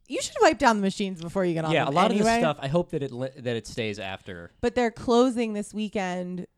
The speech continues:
Speaker 1: on Sunday early so that they can do a deep scrub of the whole place. There were
Speaker 2: Yeah.
Speaker 1: two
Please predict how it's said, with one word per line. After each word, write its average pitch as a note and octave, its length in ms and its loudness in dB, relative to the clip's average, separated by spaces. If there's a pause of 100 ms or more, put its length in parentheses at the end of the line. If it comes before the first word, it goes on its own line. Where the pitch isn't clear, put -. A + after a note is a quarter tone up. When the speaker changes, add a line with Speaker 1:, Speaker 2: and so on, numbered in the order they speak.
(200)
Speaker 1:
on F3 160 0
Sunday F3+ 540 -4
early F3+ 420 0
so E3 140 -8
that E3+ 160 0
they D#3 120 -2
can E3+ 200 -4
do E3 100 0
a D#3 80 0
deep D#3 340 -10
scrub C#3 460 -8
of C#3 140 -6
the D#3+ 100 -6
whole D#3 160 -8
place. - 540 -12 (100)
There D4+ 120 4
were B4+ 100 10
Speaker 2:
Yeah. - 80 2
Speaker 1:
two - 360 8